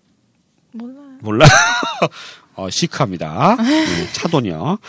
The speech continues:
Speaker 2: 예, 애나. 예. 내 말이 바로 그 말이에요. 예. 애나는 차도녀예요. 뭐예요? 이거 어떻게 합니까?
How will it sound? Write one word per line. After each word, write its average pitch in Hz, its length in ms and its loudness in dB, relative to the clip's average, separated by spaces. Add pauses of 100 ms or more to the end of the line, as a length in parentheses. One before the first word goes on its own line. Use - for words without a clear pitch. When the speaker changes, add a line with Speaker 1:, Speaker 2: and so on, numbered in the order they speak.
(380)
Speaker 2:
예, 117 320 0 (380)
애나. 82 440 -8 (440)
예. 90 200 -4 (300)
내 147 160 8
말이 233 220 10
바로 185 200 10
그 - 140 2
말이에요. 98 1000 4
예. 95 400 0 (320)
애나는 139 340 4 (920)
차도녀예요. 95 960 2 (260)
뭐예요? 117 240 4
이거 101 260 0
어떻게 120 280 -4
합니까? 139 420 2